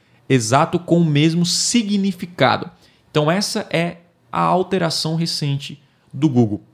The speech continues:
Por quê? Antigamente tinha que ser exatamente o que estava entre colchete. Aí aparecia. Então se eu colocasse chapéus femininos,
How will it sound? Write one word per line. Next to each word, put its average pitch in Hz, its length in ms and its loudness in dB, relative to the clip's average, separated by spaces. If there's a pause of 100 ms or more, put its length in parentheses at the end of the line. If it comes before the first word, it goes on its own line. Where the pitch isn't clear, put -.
Por 180 140 -4
quê? 131 300 0 (220)
Antigamente 160 840 0 (260)
tinha 160 240 0
que 156 140 -4
ser - 400 0 (600)
exatamente 180 1120 2
o 147 100 6
que - 140 -6
estava 131 540 0
entre 123 300 -6
colchete. - 540 -10 (120)
Aí 120 100 -4
aparecia. 127 320 -2
Então 147 120 0
se - 80 2
eu 160 40 0
colocasse 139 380 2 (220)
chapéus 175 840 0
femininos, 170 1040 0